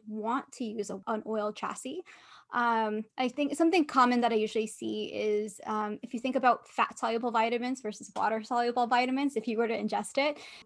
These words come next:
like, what is easier for the body to be bioavailable? Like, what is easier for everything to be absorbed?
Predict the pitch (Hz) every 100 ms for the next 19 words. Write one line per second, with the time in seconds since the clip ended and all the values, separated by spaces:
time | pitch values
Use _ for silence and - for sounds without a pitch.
0 | - 233 220 220 233 - - 254 - 220
1 | 208 226 240 247 220 208 - 214 208 214
2 | 214 226 214 208 240 208 - - - -
3 | 233 - 220 220 240 247 247 226 214 220
4 | 214 - - 220 214 220 220 226 - -
5 | - - - 226